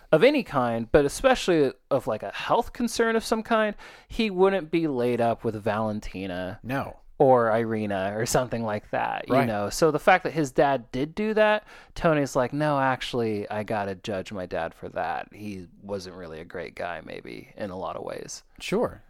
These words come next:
Speaker 2: Yeah. I mean, we, we've seen Tony do this, remember, in Pine Barrens?
Speaker 1: Right.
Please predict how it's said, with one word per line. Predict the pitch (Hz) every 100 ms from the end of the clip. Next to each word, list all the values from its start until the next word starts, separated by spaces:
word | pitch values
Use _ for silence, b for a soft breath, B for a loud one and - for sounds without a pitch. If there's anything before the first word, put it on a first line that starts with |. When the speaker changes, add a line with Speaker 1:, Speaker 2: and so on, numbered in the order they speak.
| -
Speaker 2:
Yeah. | 143 175 -
I | 120
mean, | 135 120
we, | 123 127
we've | 123 123
seen | - - 202 170
Tony | 117 127 127 123
do | 143 202
this, | - - -
remember, | 98 98 110 147
in | 143 143
Pine | - 190 185
Barrens? | 104 78 76 - - -
Speaker 1:
Right. | 160 127